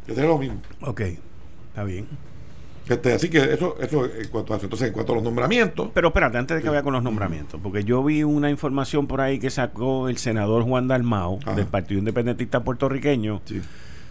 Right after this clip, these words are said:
Speaker 2: de que a los que van a correr por los partidos solamente tenían que conseguir ocho mil endosos y a los que van independientes tienen que conseguir cuarenta y pico de mil.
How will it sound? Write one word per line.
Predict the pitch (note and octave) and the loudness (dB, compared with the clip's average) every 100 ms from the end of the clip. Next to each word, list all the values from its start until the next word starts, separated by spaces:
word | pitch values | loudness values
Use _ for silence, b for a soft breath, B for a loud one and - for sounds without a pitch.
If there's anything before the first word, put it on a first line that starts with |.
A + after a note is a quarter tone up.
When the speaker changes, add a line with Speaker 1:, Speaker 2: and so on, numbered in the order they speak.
| B | B
Speaker 2:
de | F#2 F#2+ G2 | -2 0 2
que | G#2+ G2+ F#2+ - | 2 2 0 0
a | G2 | 0
los | G2 G2 F#2+ - - - - | 2 2 0 -4 -6 -8 -6
que | - G2+ | -2 0
van | G2+ A2+ | 0 0
a | B2 | 2
correr | C3 A#2+ B2+ C3 B2+ B2 - B B B - - | 2 2 2 2 0 -6 -8 B B B -10 -4
por | - B2 | 4 6
los | B2 B2 | 6 2
partidos | - C#3 - D3+ C3 A#2 | 2 0 2 2 2 2
solamente | A2+ G#2+ A2 A2 A#2+ | 0 0 0 -2 -2
tenían | A2+ A#2 A#2 A#2 A2+ | 0 0 2 0 0
que | - A#2 A2+ A2 A2 | 0 0 2 0 0
conseguir | G#2+ A2+ A#2 A2+ A#2+ | 0 0 0 2 4
ocho | A#2 A#2 | 2 0
mil | A2 A#2 | 2 2
endosos | B2 C3 C#3 - A2 A2 - | 4 4 4 4 0 0 -4
y | - G2+ | -2 0
a | G2 | 2
los | G2 | 0
que | - G2+ | -2 -2
van | F#2 G#2 A2+ | 0 0 2
independientes | A2+ A2 B2 B2 C3 A#2 | 0 2 2 2 0 0
tienen | G2+ G#2 | 0 0
que | G2+ | 0
conseguir | A2 G#2 G#2+ G2+ | 0 2 2 2
cuarenta | - G2+ G2 F2+ | 4 2 2 0
y | |
pico | F2 F2+ F#2 | -2 -2 -2
de | |
mil. | D2+ | -2